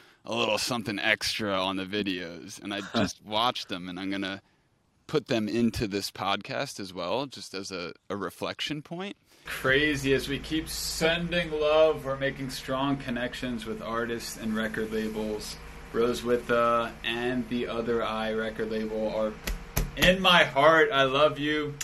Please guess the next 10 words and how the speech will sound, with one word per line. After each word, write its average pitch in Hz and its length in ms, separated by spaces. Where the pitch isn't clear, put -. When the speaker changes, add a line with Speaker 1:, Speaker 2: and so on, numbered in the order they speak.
Speaker 1:
Congrats 131 460
on 135 140
your 131 100
project. 117 720
But 143 260
it 151 100
was 156 200
so 165 320
nice. 185 500
But 147 140